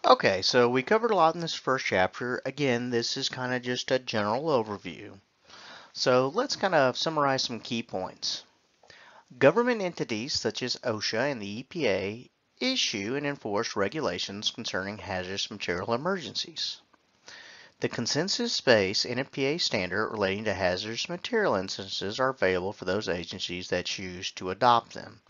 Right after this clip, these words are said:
Remember, N F P A writes standards or recommendations. They do not have the force of law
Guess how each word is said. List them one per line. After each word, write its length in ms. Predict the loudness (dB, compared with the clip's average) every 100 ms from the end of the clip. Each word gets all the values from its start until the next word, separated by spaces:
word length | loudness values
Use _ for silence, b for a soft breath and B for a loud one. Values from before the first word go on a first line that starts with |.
| B B B B -2
Remember, 300 | 0 0 -2
N 140 | -2
F 180 | -2 -6
P 180 | -2 0
A 220 | 2 -2
writes 480 | -4 4 4 4 0
standards 560 | 0 2 0 -2 -4
or 80 | -2
recommendations. 1000 | 4 2 2 -6 -2 -2 -2 -6 -8 -6
They 160 | -4 -4
do 180 | -4 0
not 280 | 2 2
have 200 | 0 -2
the 80 | -2
force 400 | -8 -4 -2 -2
of 180 | -4 0
law 520 | 4 6 6 6 0